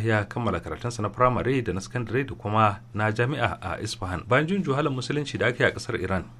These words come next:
ya yi aiki a wurare da dama, kuma ya riƙe mukamai daban-daban, ciki har da ma'aikatar ilimi.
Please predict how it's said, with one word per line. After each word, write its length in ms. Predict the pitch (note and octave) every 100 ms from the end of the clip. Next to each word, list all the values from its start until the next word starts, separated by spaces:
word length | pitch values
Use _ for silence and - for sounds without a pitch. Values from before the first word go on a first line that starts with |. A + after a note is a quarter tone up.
| - - -
ya 80 |
yi 80 | A2+
aiki 280 | - C3 -
a 40 |
wurare 320 | G2 B2 G2+ A2+
da 80 |
dama, 400 | F#2 G#2+ A#2 A#2 - - - - -
kuma 180 | G#2+ A#2
ya 60 | B2
riƙe 240 | B2+ G#2
mukamai 400 | E2 - F#2 B2
daban-daban, 500 | G2+ E2 D#2+ D2+ C#2+ - - - - - -
ciki 380 | - - G2+ F#2+
har 160 | G2 A2+
da 360 | A2+ D#2+ D2+ - - - -
ma'aikatar 480 | G2 G2+ G#2 A2 G#2+
ilimi. 320 | A#2+ F2+ C#2+